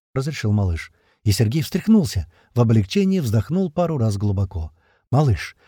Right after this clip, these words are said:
потом у нас с Элорой будут тяжёлые дни. Ты можешь присмотреть за ситуацией, вмешаться, если что?» —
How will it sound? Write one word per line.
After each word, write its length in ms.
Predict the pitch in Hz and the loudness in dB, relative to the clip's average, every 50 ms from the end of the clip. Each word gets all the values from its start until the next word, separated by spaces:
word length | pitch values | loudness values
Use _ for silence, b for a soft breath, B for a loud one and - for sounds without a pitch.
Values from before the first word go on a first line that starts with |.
| b b | b b
потом 340 | - 123 113 - 101 95 92 - | -2 0 2 4 2 2 2 2
у 80 | 156 160 | 0 0
нас 180 | 180 156 - | 0 0 -2
с 60 | - | -2
Элорой 300 | 156 160 170 165 151 147 | -2 -2 0 2 2 2
будут 340 | 135 127 160 156 151 151 147 | 2 0 0 -2 -2 -4 -4
тяжёлые 340 | - 123 117 139 131 135 135 | -4 -2 -2 -2 -2 -2 -2
дни. 340 | 113 101 92 85 78 69 B B B B B _ | -2 -2 -2 -2 -2 -4 B B B B B _
Ты 100 | - 170 | 0 2
можешь 420 | 202 202 190 147 165 156 - - - | 2 2 2 0 -2 -4 -4 -8 -6
присмотреть 580 | - 139 143 - - 147 139 - 156 165 151 117 | -4 -4 -2 -2 -2 -2 -2 -2 -2 -2 -2 -2
за 80 | 123 | -4
ситуацией, 600 | 107 - 135 117 - 180 175 - - - 113 101 | -4 -4 -4 -2 -2 -2 -2 -2 -2 -2 -2 0
вмешаться, 500 | 92 98 156 151 - 180 180 151 - - | 0 -2 -2 -2 0 0 -2 -2 -2 -4
если 220 | 151 127 - - 131 | -6 -4 -4 -6 -8
что?» — 300 | - - - 90 78 | -6 -4 -4 -4 -4